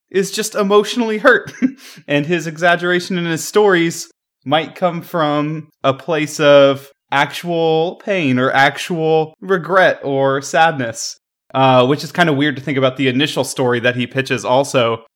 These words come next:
<laughs> as being not the, you know, heroic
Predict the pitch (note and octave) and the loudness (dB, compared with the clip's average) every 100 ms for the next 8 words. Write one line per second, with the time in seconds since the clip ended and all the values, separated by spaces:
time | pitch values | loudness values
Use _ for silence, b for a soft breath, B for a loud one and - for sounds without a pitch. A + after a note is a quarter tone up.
0 | - - - - A3+ - G3+ C3 D#3 C3 | -10 -2 -2 0 -4 -4 -4 -2 -2 -4
1 | A#2+ C#3 C3+ B2+ A2+ B2 B2 B2+ A2 A2 | -4 -2 0 -2 0 0 0 -4 -6 -6
2 | - _ _ - A2+ G#2 G2 C3 A2+ G#2+ | -10 _ _ -14 -10 -10 -6 -6 -4 -6
3 | G#2 | -8